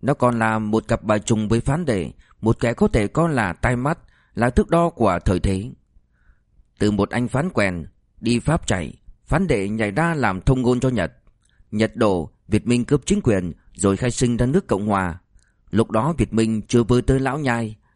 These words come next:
thời thế còn nhộn nhạo, sáng tối đẻ nhau. Phán Đệ đã về thẳng Hà Nội đón cán bộ lên lập chính quyền mới của tỉnh.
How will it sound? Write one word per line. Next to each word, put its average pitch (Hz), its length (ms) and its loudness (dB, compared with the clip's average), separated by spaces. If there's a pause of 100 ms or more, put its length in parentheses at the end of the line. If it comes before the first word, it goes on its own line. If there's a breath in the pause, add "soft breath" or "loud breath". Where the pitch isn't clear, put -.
(160)
thời 120 160 2
thế 156 240 2
còn 113 220 0
nhộn 110 200 0
nhạo, 104 300 -4 (140)
sáng 135 240 -2
tối 185 180 4
đẻ 90 220 -2
nhau. 117 380 0 (260)
Phán 160 180 0
Đệ 156 140 0
đã 170 200 2
về 123 160 2
thẳng 104 260 -2
Hà 107 160 -2
Nội 101 300 0 (100)
đón 123 180 -2
cán 185 200 -2
bộ 117 160 2
lên 170 180 0
lập - 200 -2
chính 196 140 2
quyền 107 180 2
mới 117 200 2
của 107 140 0
tỉnh. 82 300 -4